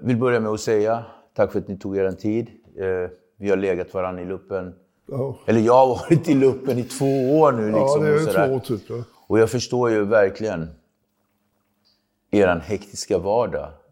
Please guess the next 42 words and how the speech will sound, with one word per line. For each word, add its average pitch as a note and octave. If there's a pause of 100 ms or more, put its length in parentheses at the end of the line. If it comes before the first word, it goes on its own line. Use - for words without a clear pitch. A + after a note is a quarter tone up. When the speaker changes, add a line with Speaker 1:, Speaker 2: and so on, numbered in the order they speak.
Speaker 1:
Eh, D#2+ (600)
ska -
vi B2
börja C#3+
med C3
att B2+
presentera C3+
er? C#3
Eh, A2+ (360)
Speaker 2:
Ja, - (440)
Patrik D3+
Sjöberg. C#3+
Eh, C#3 (1120)
för B2
de C#3
som C#3
inte C#3+
vet D#3
så E3+
har D#3
jag D#3
hållit D#3
på D#3+
med D3+
lite D3+
idrott D3 (380)
förra C3+
våren. C3+ (220)
Eh, A#2+
Speaker 1:
Lite. A2
Speaker 2:
jag C#3
hoppar C3
lite B2+
höjd B2
upp A2
och A#2+
lite A2+
Speaker 1:
Tagit G#2
Speaker 2:
skit. G2+
Speaker 1:
rekord G#2
och G#2+
sånt. G#2+